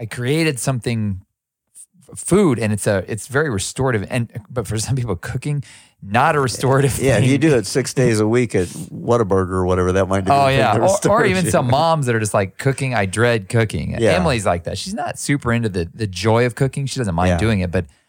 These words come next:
Speaker 1: I just get so,
Speaker 2: Yeah.
Speaker 1: for me, it's holy leisure. It's something that's restoring to me.
Speaker 2: Well, that's, yeah, that's exact-, good. Thank you, Richard Foster. That's exactly what I was trying to say, that it needs to be something that's gonna regenerate your spirit and re-,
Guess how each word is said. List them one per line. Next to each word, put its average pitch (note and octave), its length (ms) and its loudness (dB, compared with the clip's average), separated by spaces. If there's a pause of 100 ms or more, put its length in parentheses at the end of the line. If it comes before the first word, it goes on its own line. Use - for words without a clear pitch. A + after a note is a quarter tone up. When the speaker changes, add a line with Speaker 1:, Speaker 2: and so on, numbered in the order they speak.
Speaker 1:
I B2+ 180 2
just F#2+ 240 -6
get E2+ 200 -8
so, B2 460 -2 (220)
Speaker 2:
Yeah. F2 260 -4
Speaker 1:
for B2 140 -2
me, C3+ 160 0
it's G#2 120 -2
holy B2+ 360 0
leisure. G2+ 480 -2
It's F#2+ 160 -8
something A#2 300 -2
that's F2+ 180 -6
restoring G#2 760 -2
to G2+ 120 -4
me. F2 340 -4
Speaker 2:
Well, A2+ 140 0
that's, C#3+ 320 2
yeah, A#2 160 2
that's B2 240 0
exact-, G2+ 380 -6
good. A#3+ 260 -6
Thank E3+ 220 -2
you, F2 80 -4
Richard F2+ 280 -6
Foster. F#2+ 360 -4
That's C3+ 180 2
exactly C3 340 0
what A#2 60 2
I G#2+ 40 4
was G2+ 100 0
trying G2 180 0
to F2 60 -8
say, G2 160 -4
that F#2 100 -2
it F2+ 140 -6
needs B2 240 -4
to A2+ 60 -10
be G2 120 -8
something G2+ 360 -8
that's F2+ 120 -10
gonna F#2+ 180 -10
regenerate F2+ 520 -6
your - 80 -12
spirit F2+ 340 -8
and F2+ 60 -8
re-, E2+ 140 -8